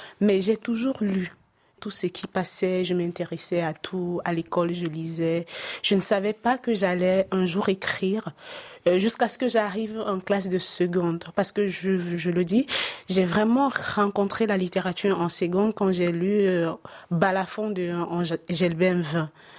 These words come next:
C'est un auteur camerounais, paix à son âme. Il écrivait sur la fraternité,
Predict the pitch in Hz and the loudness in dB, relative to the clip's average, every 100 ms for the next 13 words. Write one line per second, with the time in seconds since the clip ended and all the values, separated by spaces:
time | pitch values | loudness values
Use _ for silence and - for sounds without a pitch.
0 | - - - - 160 190 190 190 180 185 | -20 -6 0 2 2 2 2 2 2 2
1 | 190 185 - 165 180 175 170 180 185 - | 2 0 -4 -4 -2 0 0 0 -2 -2
2 | 196 190 180 180 - 170 175 190 190 - | 0 2 2 -2 -2 -2 -2 -2 -4 -10
3 | - - - - - - 185 185 - 190 | -20 -20 -20 -20 -8 -2 0 0 -2 0
4 | 190 - - 208 185 202 208 208 208 202 | 0 0 0 0 4 4 6 4 4 4
5 | 196 202 214 - - 202 180 170 - - | 2 0 -6 -2 2 2 2 -2 -4 -4
6 | 185 - 185 190 185 180 - 202 208 208 | -4 -2 -2 0 -2 -2 0 2 4 2
7 | 208 | 0